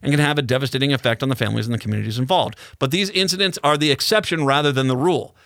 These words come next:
The general positive data from student surveys and the re-, relatively stable trend in disciplinary actions, coupled with plummeting, uh, arrest rates,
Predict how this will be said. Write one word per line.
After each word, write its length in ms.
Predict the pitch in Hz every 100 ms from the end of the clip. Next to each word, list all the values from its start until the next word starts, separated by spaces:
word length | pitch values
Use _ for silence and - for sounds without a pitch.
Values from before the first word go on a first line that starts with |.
| - _ -
The 80 |
general 320 | 117 175 233 196
positive 480 | 180 196 156 160
data 320 | 131 139 151 147
from 180 | 135
student 300 | 117 196 190
surveys 420 | - 131 131 127 -
and 140 | 120 123
the 80 | 117
re-, 180 | 117 135
relatively 460 | 147 175 160 147
stable 340 | - 165 170 156
trend 300 | 147 135 127
in 80 |
disciplinary 500 | 113 156 - 147 135
actions, 360 | 120 117 127 120
coupled 320 | - 156 156
with 160 | 127 117 - - _
plummeting, 540 | - 180 202 185 180 - _ -
uh, 280 | 123 123 113
arrest 400 | 117 190 208 120
rates, 300 | 113 104